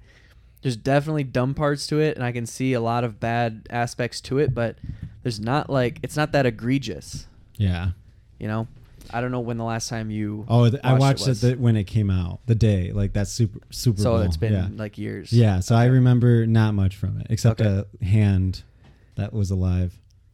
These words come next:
Speaker 1: Yeah, okay, so that's, like, yeah, one of the things, it almost takes a turn into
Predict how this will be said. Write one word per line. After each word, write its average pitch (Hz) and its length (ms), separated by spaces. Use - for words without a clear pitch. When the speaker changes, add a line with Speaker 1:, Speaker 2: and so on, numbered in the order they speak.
Speaker 1:
Yeah, 123 360
okay, 139 280
so 123 200
that's, 131 280
like, 120 180
yeah, 120 200
one 123 240
of 123 80
the 120 80
things, 113 520
it 139 100
almost 135 340
takes 135 240
a 127 40
turn 127 360
into 113 640